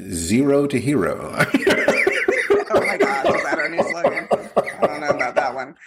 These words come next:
Speaker 2: But, but I think what Steve is trying to say is, <laughs> even if you've never published,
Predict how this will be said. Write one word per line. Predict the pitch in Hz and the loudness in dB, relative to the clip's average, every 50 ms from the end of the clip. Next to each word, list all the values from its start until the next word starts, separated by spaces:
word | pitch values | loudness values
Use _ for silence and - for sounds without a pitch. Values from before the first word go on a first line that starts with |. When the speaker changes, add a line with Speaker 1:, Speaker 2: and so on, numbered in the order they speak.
| - - - - - - | -18 -18 -16 -16 -6 -2
Speaker 2:
But, | - 269 294 277 247 240 - - - | 0 2 4 2 2 0 -4 -4 -2
but | 208 196 175 - - | -2 -2 -2 -2 -2
I | 185 185 | -4 -4
think | 180 - 294 285 285 | -2 -4 -4 -4 -4
what | - 190 | -6 -8
Steve | - - - 170 165 | -8 -8 -8 -8 -8
is | 170 160 - | -8 -10 -12
trying | - - 135 156 165 | -10 -8 -8 -6 -6
to | 226 | -6
say | - - 403 392 403 392 | -4 -2 0 0 0 0
is, | - - 381 370 - - - - - - - - - | 0 2 2 4 4 2 2 0 -4 -8 -10 -12 -10
<laughs> | - | -12
even | - - - - - - - - - - - - 269 381 523 | -6 -2 -2 -2 -2 -2 -6 -10 -12 -8 -4 -2 2 4 4
if | 466 - - | 4 4 2
you've | 226 208 196 | 0 0 2
never | - - - - - | 2 2 2 0 -2
published, | - 277 - - 165 160 156 - - - | -4 -6 -4 -4 -2 -2 -4 -4 -10 -16